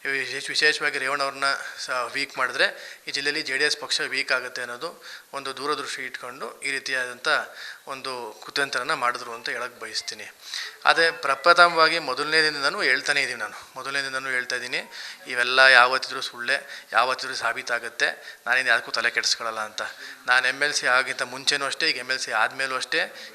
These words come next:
ಕೇಸ್ ಆದ್ಮೇಲೂ ಅಷ್ಟೇ, ಕೇಸ್, ಕೇಸ್ ಇರ್ಲಿ ಬಿಡ್ಲಿ, ನಾನು ಕೇಸ್ ತಲೆ ಕೆಡಿಸ್ಕೊಳ್ಳೋಕೆ ಹೋಗಲ್ಲ.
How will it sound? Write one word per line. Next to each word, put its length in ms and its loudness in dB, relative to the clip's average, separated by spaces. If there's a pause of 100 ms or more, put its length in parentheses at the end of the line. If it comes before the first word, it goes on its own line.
ಕೇಸ್ 380 2
ಆದ್ಮೇಲೂ 420 8
ಅಷ್ಟೇ, 260 -2
ಕೇಸ್, 340 -4 (400)
ಕೇಸ್ 300 6
ಇರ್ಲಿ 260 0
ಬಿಡ್ಲಿ, 240 -2
ನಾನು 200 0
ಕೇಸ್ 240 0
ತಲೆ 180 0
ಕೆಡಿಸ್ಕೊಳ್ಳೋಕೆ 460 -2
ಹೋಗಲ್ಲ. 220 0